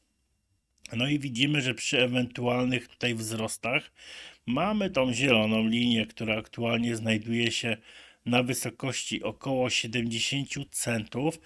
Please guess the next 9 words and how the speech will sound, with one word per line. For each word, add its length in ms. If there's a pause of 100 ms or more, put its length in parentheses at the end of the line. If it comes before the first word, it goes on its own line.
(320)
i 60
ona 260
również 580
niestety 760
będzie 460
nam 260 (340)
hamować 800
ewentualne 800
wzrosty. 720